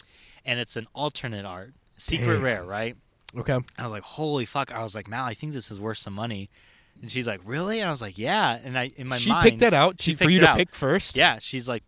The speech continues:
Speaker 1: "Do that one." I was like, "Fuck."
Speaker 2: The pack or the card?
Speaker 1: The pack.
Speaker 2: The pack.
Speaker 1: The
Speaker 2: Okay.
Speaker 1: pack.
Speaker 2: Gotcha, gotcha.
Speaker 1: And I was like, "Oh, shit, I think this is worth some money." So I was like, "I'll look it up
Speaker 2: Damn.
Speaker 1: later." All the other were busts. Like, I
Speaker 2: Okay.
Speaker 1: didn't hit a card.
Speaker 2: Yeah.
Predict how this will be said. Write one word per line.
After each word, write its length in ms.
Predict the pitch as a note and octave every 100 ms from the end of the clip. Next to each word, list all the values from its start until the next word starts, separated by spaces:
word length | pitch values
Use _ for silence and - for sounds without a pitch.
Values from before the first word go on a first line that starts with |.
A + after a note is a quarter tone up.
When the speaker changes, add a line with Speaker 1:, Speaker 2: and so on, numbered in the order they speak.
| _
Speaker 1:
"Do 120 | B2+
that 200 | C#3 C3
one." 140 | G#2+ G#2
I 40 |
was 120 | G#2+
like, 100 | F#2
"Fuck." 360 | - C#3 C#3+ B2+
Speaker 2:
The 100 | D#3
pack 340 | - F#3 A3
or 80 | F3
the 100 | C3
card? 440 | - C3+ A#2+ F#2 _ _ _
Speaker 1:
The 100 | A2+
pack. 280 | - A#2+ F2+
Speaker 2:
The 60 |
pack. 200 | A#2+ B2
Speaker 1:
The 80 | A2+
Speaker 2:
Okay. 100 | A2
Speaker 1:
pack. 200 | F#2+ G#2
Speaker 2:
Gotcha, 140 | G#2+ -
gotcha. 240 | G2 - - _ _ -
Speaker 1:
And 80 | A2+
I 40 |
was 80 | A2+
like, 140 | F#2+ F#2+
"Oh, 160 | D3+
shit, 260 | B2+ - E3
I 100 | B2
think 180 | - D#3
this 60 | -
is 60 |
worth 140 | A#2+ A#2+
some 120 | A2+
money." 240 | A#2+ C3
So 160 | G2 A2+
I 40 |
was 100 | A2
like, 100 | G#2
"I'll 100 | G#2+
look 120 | C#3+ D#3+
it 60 |
up 80 | B2+
Speaker 2:
Damn. 80 | B2+
Speaker 1:
later." 160 | B2+ G#2+
All 200 | A#2+ D3+
the 120 | D3
other 220 | C#3+ C3+
were 380 | A#2 B2 B2+ A2
busts. 440 | G2 A2 F#2+ - -
Like, 140 | G#2+
I 60 | A2
Speaker 2:
Okay. 80 |
Speaker 1:
didn't 140 | A#2 G#2+
hit 80 | G#2+
a 60 | G2
card. 320 | A2 G2+ C3
Speaker 2:
Yeah. 180 | B2+